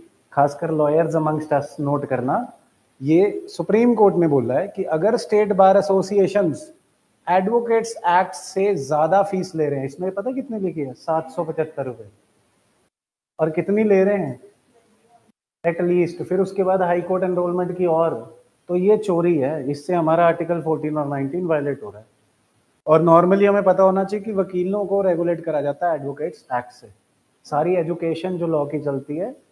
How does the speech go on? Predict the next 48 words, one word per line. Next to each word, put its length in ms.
state 380
bar 100
councils 440
are 100
head 300
through 240
this 260
act, 180
right? 240
इतना 360
पता 240
हो 100
तो 100
पेपर 300
हो 120
जाता 320
है, 60
right, 220
Zen? 180
ये 120
first 280
provisional 460
government 340
of 100
India 240
at 100
Kabul 360
was 160
formed 320
with 100
the 80
help 240
of 160
Germany। 380
ये 120
basically 480
उस 100
जमाने 340
की 100
बात 260
है 80
जब 160
Second 320
World 200
War 180
चल 160
रही 180
थी, 200